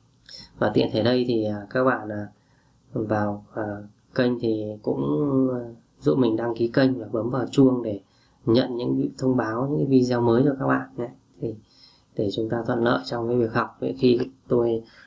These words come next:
ra cái video mới thì các bạn có thể, à,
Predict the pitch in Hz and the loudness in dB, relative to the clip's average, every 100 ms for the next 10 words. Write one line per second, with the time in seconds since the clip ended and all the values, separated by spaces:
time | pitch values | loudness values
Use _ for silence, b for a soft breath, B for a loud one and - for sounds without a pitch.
0 | B 117 120 120 117 113 117 123 120 117 | B -2 0 -2 -6 -2 2 2 2 4
1 | 113 113 147 127 127 120 113 107 110 123 | 4 6 4 2 0 -4 -8 -12 -10 -2
2 | 135 101 - B B B B B - - | 0 0 -4 B B B B B -20 -8
3 | 117 107 104 104 | -4 -2 -2 -4